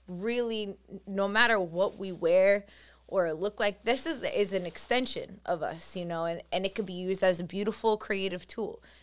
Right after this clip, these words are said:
You know, y-, or you, you as a, as a human being are art, right? And if you are wanting to change, especially, like, a lot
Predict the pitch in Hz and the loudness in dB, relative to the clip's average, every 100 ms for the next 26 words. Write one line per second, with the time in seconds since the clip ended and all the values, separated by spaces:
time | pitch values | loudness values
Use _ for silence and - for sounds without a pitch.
0 | _ - 190 175 175 170 160 180 - - | _ -6 -2 0 0 -2 -4 -10 -14 -8
1 | - 190 - 190 190 190 - 196 202 226 | 4 6 6 -2 -4 -6 -8 -8 -4 -4
2 | - _ _ _ - 220 208 175 - - | -8 _ _ _ 4 4 4 -6 -4 4
3 | 196 170 170 - - 247 220 165 - 220 | 4 4 -4 -8 -4 2 2 0 -2 -2
4 | 185 143 - - 151 - - 170 85 - | -2 -4 -8 -2 -2 0 2 2 2 -6
5 | _ _ - 170 156 - - - - - | _ _ 0 0 0 -6 -20 -20 -20 -20
6 | _ - 196 190 202 190 190 226 262 208 | _ -2 -2 0 -4 -6 -8 0 4 4
7 | 175 - - 220 262 285 233 185 165 233 | 2 -14 -2 2 2 2 -2 -4 -2 0
8 | 240 156 - - 285 - 220 147 - 85 | 0 0 -4 0 0 0 0 -2 -4 -6
9 | 95 - 247 311 | 0 0 0 -4